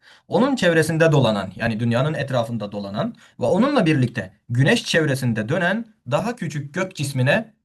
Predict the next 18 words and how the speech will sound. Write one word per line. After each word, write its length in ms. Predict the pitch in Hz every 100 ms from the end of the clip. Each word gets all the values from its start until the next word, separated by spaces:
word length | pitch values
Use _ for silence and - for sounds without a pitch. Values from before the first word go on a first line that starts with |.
| _
uydu 320 | 160 147 143 120
diyoruz. 420 | 113 92 - _
Yani 280 | 135 113 110
dünyanın 420 | 139 131 156 196
etrafında 580 | 139 135 117 113 101 101
dönen, 340 | 113 101 - - _ -
bu 120 | 214
şekilde 400 | 180 127 120 120
dünyanın 380 | 135 143 175 180
güneş 260 | 175 202
etrafında 560 | 156 147 135 139 117 117
dönmesiyle 600 | 117 117 113 233 226 233 _ _
kendisi 380 | - 143 143 220
de 160 | 202 127
güneş 280 | 135 196 -
etrafında 640 | 165 143 120 120 110 113
dönmüş 440 | 131 180 233 -
olan 460 | 131 120 143 240